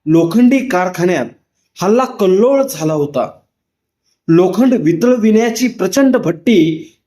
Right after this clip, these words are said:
धगधगत होती. त्या भट्टीत अग्निनारायणानं उग्र स्वरूप धारण केलं होतं आणि त्याच्या भयंकर जबड्यात लोखंडाचं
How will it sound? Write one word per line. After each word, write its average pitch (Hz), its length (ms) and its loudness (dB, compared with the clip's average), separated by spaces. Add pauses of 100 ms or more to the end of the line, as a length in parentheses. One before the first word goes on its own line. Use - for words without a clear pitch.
(160)
धगधगत 175 540 -2
होती. 135 440 -6 (1040)
त्या 247 100 2
भट्टीत 202 560 -2 (240)
अग्निनारायणानं 208 1120 0 (400)
उग्र 240 320 0
स्वरूप - 520 -4 (220)
धारण 175 360 0
केलं 151 180 0
होतं 127 280 -4 (920)
आणि 185 200 2
त्याच्या 196 460 -2 (300)
भयंकर 208 560 0
जबड्यात 156 560 -4 (440)
लोखंडाचं 165 840 0